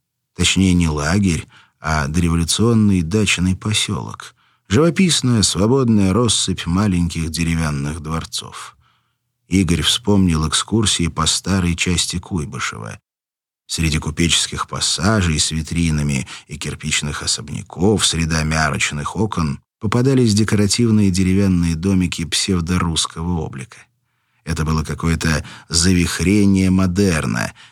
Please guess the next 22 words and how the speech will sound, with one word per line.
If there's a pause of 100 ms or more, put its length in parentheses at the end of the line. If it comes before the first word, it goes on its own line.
его
называли
«рапетовский
стиль». (720)
Игорь
не
знал,
что
в
тридцати
километрах
от
города (300)
существует
целое
гнездовье (220)
этих
кукольных
жар-птичек. (580)
Можно
сказать,
ансамбль.